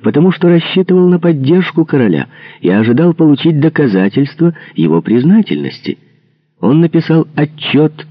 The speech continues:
о своей миссии, назвав его «Вандейскими записками».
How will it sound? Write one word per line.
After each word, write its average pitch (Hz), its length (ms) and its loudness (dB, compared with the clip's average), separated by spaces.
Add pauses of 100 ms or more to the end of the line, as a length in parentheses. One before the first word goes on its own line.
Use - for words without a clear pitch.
о 123 100 -4
своей 127 400 2
миссии, 131 640 0 (300)
назвав 117 440 0
его 143 220 2
«Вандейскими 120 840 0
записками». 80 680 -4